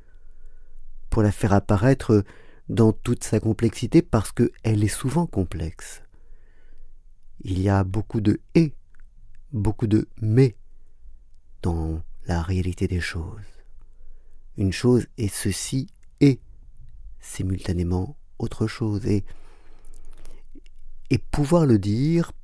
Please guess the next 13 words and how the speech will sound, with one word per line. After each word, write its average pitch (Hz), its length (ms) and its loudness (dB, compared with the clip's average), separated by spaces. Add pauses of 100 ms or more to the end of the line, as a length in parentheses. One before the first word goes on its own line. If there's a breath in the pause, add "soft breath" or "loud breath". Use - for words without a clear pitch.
(180)
pouvoir 123 520 6
avoir 104 320 4
le 98 120 6 (180)
temps 160 280 8
de 110 100 2
le 98 140 4
dire, 98 600 -4 (1400)
permet 113 640 6 (180)
à 107 140 2
soi 110 480 2
et 107 80 2
aux 95 260 0
autres 107 400 2